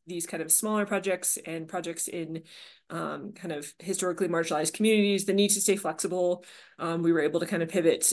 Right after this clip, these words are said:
um, as things came up and as we heard about different opportunities. So that was definitely a big part of the, the success of this project. Um, looking ahead, um, just we have one other pilot community-based transportation planning project, which is underway. That's our North Federal Community Transportation Plan. Um, it's looking at this here area on the map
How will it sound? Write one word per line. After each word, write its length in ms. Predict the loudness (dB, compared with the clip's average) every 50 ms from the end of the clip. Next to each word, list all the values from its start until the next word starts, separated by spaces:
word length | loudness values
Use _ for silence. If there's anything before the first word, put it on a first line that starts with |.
| 0
um, 160 | 0 -2 0 0
as 220 | 0 0 0 0
things 240 | -2 -2 -4 -4 -4
came 180 | -2 2 4
up 240 | 6 6 6 4 -2 -12 -12 -10
and 160 | -8 -6 -4 -2
as 160 | -2 -2 -2
we 80 | -2
heard 160 | -2 0 0 0
about 220 | 2 0 0 -2
different 240 | -4 -4 -4 -4 -4
opportunities. 580 | -4 -6 -2 0 2 2 4 2 2 2 2
So 80 | 2 2
that 160 | 0 0 0
was 320 | 0 -2 -2 -2 -4 -6 -8 -10 -14 -20 -20 -18 -4
definitely 320 | -2 -2 -2 0 -2 -4 -2
a 40 | -2
big 260 | -2 -2 -2 -4 -4
part 180 | -4 -2 0
of 140 | -2 -2 -2
the, 360 | 0 2 2 2 2 0 0 -2
the 60 | 0
success 440 | -2 -2 0 -2 -2 -2 0 0 -2
of 80 | -2
this 160 | 0 0 -2 -2
project. 640 | -2 -4 -6 -6 -4 -6 -8 -6 -6 -8 -8 -8 _ _ -20 -20 -20 -20 -20 -20 -20 _ _ _ _ _ _ _ _ _ 2
Um, 200 | 4 4 4 4
looking 360 | 6 8 8 8 8 8 8
ahead, 560 | 8 6 6 4 6 6 6 6 6 4 2 0
um, 520 | 2 2 2 2 0 -2 -4 -6 -8 -10 -14 _ _ _ _ _ _ _ _ _ _ _ _ _ _ _ _ -8
just 220 | -6 -4 -4 -2
we 120 | -2 0
have 180 | 2 2 2 4
one 240 | 4 6 6 6 6
other 220 | 6 4 4 4
pilot 420 | 2 0 0 0 2 2 2 0 -2
community-based 420 | -4 -4 -2 0 2 2 2 2
transportation 600 | 0 -2 -2 -2 -2 -2 -2 -2 -2 -2 -2 -4
planning 240 | -2 -2 0 -2 -2
project, 420 | 0 -2 -2 0 0 -2 -4 -4 -6
which 140 | -6 -4
is 140 | -2 -2 -2
underway. 580 | -2 -4 -4 -2 -2 -2 -2 -2 0 2 2 2
That's 220 | 2 2 0 -2
our 100 | -2 -2
North 300 | -2 -2 -2 -2 -4 -2
Federal 340 | -2 -2 0 2 2 2 2
Community 380 | 0 0 0 2 2 2 2 2
Transportation 640 | 0 0 -2 -2 -2 -2 0 0 0 2 2 0
Plan. 640 | 0 0 0 0 2 2 2 4 4 4 2 2 0
Um, 180 | -4 -8 -8 -6
it's 160 | -4 -2 -2
looking 240 | -2 -2 -4 -4 -6
at 140 | -6 -4 -2
this 160 | -2 -2 -2
here 260 | -2 -4 -4 -4 -4 -4
area 360 | -4 -2 0 0 0 0 0
on 160 | -2 -2 -4 -4
the 60 | -2
map 380 | 2 2 4 4 2 2 -2